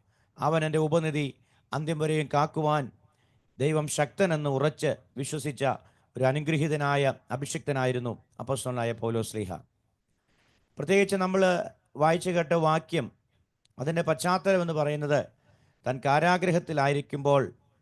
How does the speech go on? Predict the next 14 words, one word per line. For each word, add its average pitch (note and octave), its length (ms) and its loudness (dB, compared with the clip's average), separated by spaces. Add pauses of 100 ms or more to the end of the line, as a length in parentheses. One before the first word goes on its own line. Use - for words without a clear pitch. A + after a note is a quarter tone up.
(520)
താൻ C3 200 0 (760)
എഴുതിയ C3+ 500 0 (540)
ആ B2+ 100 -2
ഒരു C3 600 -4
ലേഖന, C#3+ 420 0 (200)
ലേഖനത്തിൻ്റെ C3+ 760 -2
പശ്ചാത്തലമാണ്. B2+ 640 -4 (920)
ഇതെഴുതുമ്പോൾ F3+ 460 4
താൻ F3 140 -2
കാരാഗ്രഹത്തിലാണ്. E3+ 800 2 (2250)
കാരാഗ്രഹവാസം F3 840 2
എന്ന് F3+ 120 -2
പറയുന്നത് E3+ 640 0 (600)
ഒരിക്കലും E3+ 600 -2